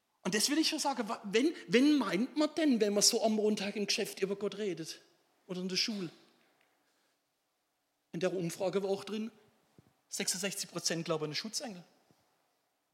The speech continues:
Und jetzt kommt noch weiter, siebenundfünfzig Prozent an eine überirdische Macht. Für alle, die jetzt rechnen,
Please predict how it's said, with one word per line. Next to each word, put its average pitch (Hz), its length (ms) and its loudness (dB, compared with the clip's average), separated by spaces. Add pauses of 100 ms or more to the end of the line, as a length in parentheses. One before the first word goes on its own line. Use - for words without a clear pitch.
(140)
Und 165 160 -4
jetzt 160 200 -2
kommt 208 200 -4
noch 208 140 -2
weiter, 214 320 2 (920)
siebenundfünfzig 180 880 -4
Prozent 160 400 -2
an 156 80 -4
eine 160 80 -4
überirdische 147 580 -6
Macht. 143 400 -12 (1800)
Für - 240 -6
alle, 180 180 2
die 175 120 -4
jetzt 165 280 2
rechnen, 185 320 -2